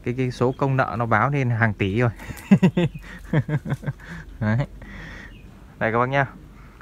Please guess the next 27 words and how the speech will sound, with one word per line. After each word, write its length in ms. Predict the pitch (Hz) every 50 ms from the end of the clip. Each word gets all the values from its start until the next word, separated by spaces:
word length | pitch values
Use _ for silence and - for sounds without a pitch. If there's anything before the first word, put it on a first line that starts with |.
| - -
Thùng 180 | - 117 117
này 220 | 120 117 113 113 110
thì 200 | - 120 107 104
nó 160 | 104 113 123
sẽ 200 | - - - 143 -
có 340 | - 117 110 113 123 135 151 147 - - - - - - - - -
tổng 160 | - 104 101 104
cộng 200 | 107 101 - -
là 100 | 107 107
ba 220 | 123 135 139 139
lỗ 120 | 131 120
cọc. 220 | 139 - - 117 101 - - - - - - - - -
Súp 220 | - 175 160 -
hầm, 260 | 147 135 113 107 101 98
kép 200 | - 147 151 143
hầm 200 | 135 120 107 107
này 140 | 98 98
là 60 | 98 104
ba 200 | 117 131 131 127
lỗ 140 | - 120
cọc. 180 | 131 - 113 101 - - - - - - - - - - - - - - - - - - - - - -
Đấy. 260 | - 101 104 107 113 - - - - - - - - - - - - - - - - - - - - - - - - -
Mặt 220 | 123 120 113 -
này 160 | 120 120 113
một 140 | 113 113 113
lỗ 240 | 110 123 98 95 160
này. 160 | 165 147 117